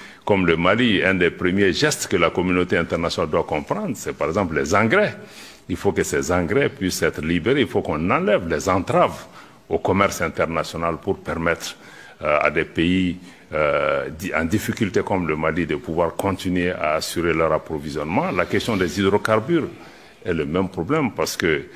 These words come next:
sans hydrocarbures, l'économie de nos pays ne marchera pas. Donc nous, nous souhaitons vraiment que l'ensemble de ces mesures soient levées.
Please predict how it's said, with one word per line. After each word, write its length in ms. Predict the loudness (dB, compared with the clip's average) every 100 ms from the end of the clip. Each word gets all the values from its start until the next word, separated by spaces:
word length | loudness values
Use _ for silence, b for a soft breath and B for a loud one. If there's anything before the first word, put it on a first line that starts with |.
| B -6
sans 340 | 0 0 0
hydrocarbures, 800 | 0 2 0 2 0 2 0 2
l'économie 500 | 0 0 2 2 2
de 120 | 0
nos 160 | -4 -2
pays 220 | 0 0
ne 120 | 0
marchera 480 | -2 -4 -2 -4 -4
pas. 220 | -2 -2
Donc 200 | 0 0
nous, 120 | 2 2
nous 160 | 2
souhaitons 400 | 0 -2 -2 -2
vraiment 400 | -2 -2 0 -2
que 120 | -2
l'ensemble 440 | -2 0 0 -4 -4
de 100 | -4
ces 180 | -2 -2
mesures 420 | -2 -4 -6 -6
soient 240 | -4 -4
levées. 400 | 0 0 0 -2